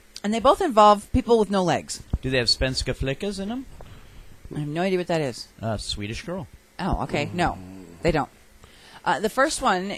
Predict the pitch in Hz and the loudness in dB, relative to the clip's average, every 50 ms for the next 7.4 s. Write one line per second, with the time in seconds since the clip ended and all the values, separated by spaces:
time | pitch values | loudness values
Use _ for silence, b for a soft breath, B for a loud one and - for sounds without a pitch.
0 | - - - 202 202 180 202 196 190 180 185 190 196 202 185 185 202 190 175 175 | -12 -6 -4 -4 -2 -2 -2 -2 0 0 0 0 0 0 -2 -2 -2 -2 -4 -2
1 | 185 175 165 165 180 180 208 - - 233 202 196 185 180 180 170 - - 156 170 | -2 -4 -4 0 2 2 2 2 -2 -4 0 2 2 2 2 0 -4 -6 -6 -6
2 | 165 165 160 - 190 156 160 156 151 - - 147 - - 160 151 147 147 151 170 | -6 -6 -6 -2 0 0 2 2 0 -2 -2 -4 -4 -6 -6 -4 -4 -4 -4 -4
3 | 170 - - 160 160 160 175 170 170 - - 151 160 175 165 147 127 117 113 117 | -4 -4 -2 -2 -2 -2 -2 -4 -4 -2 0 0 0 0 -2 -6 -6 -8 -8 -4
4 | - - - - 120 127 123 107 87 82 - - - - 90 90 85 - - - | -4 -4 -4 -4 -8 -8 -8 -8 -8 -10 -12 -16 -16 -14 -12 -14 -14 -14 -16 -14
5 | 90 95 98 - 220 190 135 110 - - - 82 - 101 98 87 92 95 90 87 | -12 -8 -6 -6 -4 -4 -4 -6 -6 -10 -12 -14 -12 -12 -12 -10 -10 -12 -12 -14
6 | - - - - 202 220 240 254 262 269 226 254 - - 226 185 214 202 202 - | -16 -20 -8 -2 0 0 2 2 0 0 -2 -4 -4 -6 -4 -2 -2 -2 0 0
7 | 254 262 240 190 165 160 147 | 2 4 6 6 6 4 2